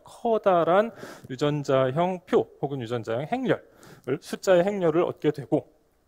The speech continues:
자, 요것이 이 한 명 한 명이 각각의 마커에서 어떤 유전자형을 가지고 있는가라고 하는 것이 우리가 흔히 말하는 이 유전자 프로필이 되겠습니다.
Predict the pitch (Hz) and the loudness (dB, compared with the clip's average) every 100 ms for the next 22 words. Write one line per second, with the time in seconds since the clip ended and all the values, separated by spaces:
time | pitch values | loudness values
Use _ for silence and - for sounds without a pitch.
0 | _ _ - - - - 139 160 208 196 | _ _ -20 -20 -16 -4 0 2 4 4
1 | - 180 - - 143 143 220 233 233 220 | 2 -6 -6 -14 -10 -4 -4 -2 0 0
2 | 226 226 208 180 160 226 269 - - - | 0 -4 -2 0 0 -2 -4 -14 -16 -10
3 | 135 - 202 226 196 123 - 156 123 117 | -6 4 4 4 2 0 0 0 2 2
4 | 185 226 - - - 120 _ 185 233 202 | 2 2 0 -16 -6 -6 _ 0 0 -2
5 | 170 175 170 160 165 165 135 127 147 143 | -4 -2 0 0 -2 -4 -6 -6 -4 -4
6 | 123 113 147 160 104 117 117 131 196 190 | -4 2 8 8 6 -2 -2 -2 -2 -2
7 | 165 123 190 196 123 120 135 160 196 175 | -4 -4 -4 -6 -6 -6 -6 -4 -6 -4
8 | 113 113 113 151 185 120 120 117 120 113 | -4 -4 -4 -4 -4 -8 -14 -10 -8 -6
9 | 131 - 202 175 - 113 - _ _ - | -8 -6 -6 -6 -6 -8 -8 _ _ -8
10 | 147 - 123 135 - 107 - | -8 -6 -4 -4 -6 -14 -14